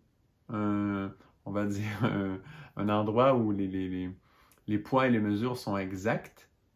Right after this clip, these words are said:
et qui peut tout de suite vérifier est-ce que c'est juste, pas juste, et whoop, on sent quelque chose.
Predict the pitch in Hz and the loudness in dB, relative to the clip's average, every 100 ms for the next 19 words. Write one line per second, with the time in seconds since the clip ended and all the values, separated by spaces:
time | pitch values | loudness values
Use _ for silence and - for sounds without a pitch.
0 | _ 107 107 - 117 - 311 - 220 160 | _ -6 -4 -4 -4 2 0 2 -2 2
1 | 123 110 - 123 - - _ _ 104 - | 2 0 -2 -2 -2 -6 _ _ -12 -8
2 | - 190 156 160 220 - 156 131 147 - | -6 -2 0 0 -2 -2 -2 0 -2 -4
3 | - 113 247 415 - - 113 110 143 143 | -6 -2 2 2 0 -6 -6 -2 -2 -2
4 | - - - 95 95 - _ | -4 -4 -4 -6 -8 -10 _